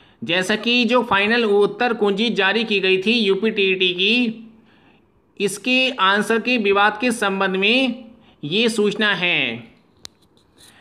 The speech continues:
अब इसकी सुनवाई जो है, मई में होने जा रही है, जैसा कि इसमें दे रखा है मीडिया के माध्यम से।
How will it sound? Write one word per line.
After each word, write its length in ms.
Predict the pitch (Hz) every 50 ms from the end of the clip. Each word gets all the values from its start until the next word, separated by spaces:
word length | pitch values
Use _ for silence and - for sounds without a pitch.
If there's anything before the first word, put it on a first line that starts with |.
| - _ _ -
अब 280 | 160 175 185 196 196 -
इसकी 320 | 196 185 - - 269 262 262
सुनवाई 460 | 247 226 202 202 196 196 202 214 208
जो 160 | 185 202 190
है, 200 | 175 196 220 247
मई 280 | 233 214 196 196 196 196
में 180 | 202 220 254 247
होने 340 | 214 196 196 196 214 226
जा 180 | 214 190 185 185
रही 220 | 185 190 190 190
है, 540 | 180 185 196 220 254 277 269 277 - - - - _ _ _ _ _ -
जैसा 400 | 123 160 170 185 180 185 214 214
कि 280 | 214 233 233 240 247 240
इसमें 540 | 240 - 190 190 190 214 220 226 233 220 180
दे 100 | 190 190
रखा 320 | 190 196 190 196 - 208 196
है 220 | 180 202 233 254
मीडिया 400 | 233 208 190 190 190 185 196 190
के 160 | 190 - 247 254
माध्यम 420 | 226 208 190 185 170 165 180 185
से। 480 | 180 - 202 185 165 143 127 117 113